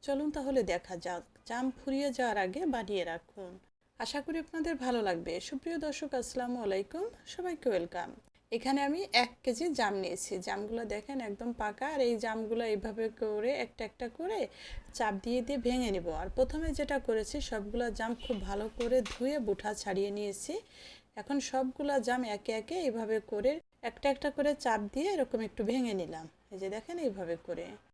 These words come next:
হয়ে গেছে সবগুলা ভাঙা। এখন পরবর্তী স্টেপে চলে যাব। তার আগে এখানে আমি দুই টেবিল চামচ পাঁচ ফোড়ন আর চার পাঁচটা শুকনো মরিচ ভেজে রেখেছি, এটা আধা ভাঙা গুঁড়া করে নিব। ওইটা সাইড করে রেখে দিলাম। এদিকে দুই টেবিল চামচ সরিষার তেলের ভিতরে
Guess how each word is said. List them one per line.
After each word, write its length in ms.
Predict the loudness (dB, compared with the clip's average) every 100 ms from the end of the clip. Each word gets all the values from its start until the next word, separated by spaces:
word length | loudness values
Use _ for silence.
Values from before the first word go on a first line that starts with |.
| -8 0
হয়ে 180 | 0 2
গেছে 180 | 0 0 2
সবগুলা 380 | 0 0 0 2 2
ভাঙা। 200 | 0 0 -2
এখন 160 | -2 -2 0
পরবর্তী 400 | 0 0 -2 -2 -2 -2
স্টেপে 240 | -4 -4 -2
চলে 180 | -2 0
যাব। 120 | 0 -2 -4
তার 140 | -2 0
আগে 140 | 2 2 2
এখানে 240 | 0 -2 -2
আমি 120 | -2 0
দুই 100 | 0 0
টেবিল 200 | -2 -2 -6
চামচ 220 | -8 -8 -4
পাঁচ 160 | -4 -4
ফোড়ন 240 | -6 -4 -4
আর 60 | -4 -6
চার 120 | -4
পাঁচটা 260 | -6 -8 -10 -8
শুকনো 280 | -8 -4 -4
মরিচ 220 | 0 0 0
ভেজে 200 | -2 0 0
রেখেছি, 300 | 0 -2 0 0
এটা 160 | 0 -4 -6 -18 -20 _ -2
আধা 140 | 0 0
ভাঙা 180 | -2 -2
গুঁড়া 180 | 0 0 0
করে 160 | -2 -2 -2
নিব। 120 | -4 -8 -10 -20 -20 _ -2
ওইটা 180 | 0 0 2
সাইড 200 | 2 2
করে 160 | 2 6 6
রেখে 180 | 6 4 2
দিলাম। 220 | 0 2 2
এদিকে 320 | 0 0 0 0 -4 -10 -2
দুই 120 | 0 0
টেবিল 200 | 0 0 0
চামচ 220 | -2 -2 0
সরিষার 340 | 0 0 -2 -2
তেলের 220 | -2 -2 -2
ভিতরে 300 | -2 0